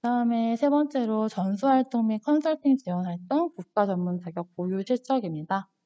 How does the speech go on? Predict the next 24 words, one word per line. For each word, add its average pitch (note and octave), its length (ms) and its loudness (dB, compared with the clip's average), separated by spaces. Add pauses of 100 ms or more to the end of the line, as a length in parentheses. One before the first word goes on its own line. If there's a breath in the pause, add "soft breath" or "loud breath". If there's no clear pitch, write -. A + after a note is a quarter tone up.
그래서 E3 260 -6
전수활동, F#3 760 -4
신청자 B3 520 -2
본인이 B3 420 0
보유한 F#3+ 540 -6
기술 F3+ 500 -6
기능을 F3+ 640 -4
기관에 E3 400 -6
전달하는 E3+ 680 -6
활동을 F#3+ 520 -8
의미하고 F#3+ 800 -6
컨설팅은 F3 840 -6 (500 loud breath)
기관의 G#3 600 -2
직무 G#3 400 -4
분석을 F3+ 400 -6
통해서 G3+ 680 -6
교육 F#3 220 -6
프로그램 F3+ 480 -6
과정 E3 340 -8
설계 F3 340 -6
및 C4+ 240 -4
자문 E3 300 -6
활동, D#3 300 -10 (560 loud breath)
건당 G#3 380 0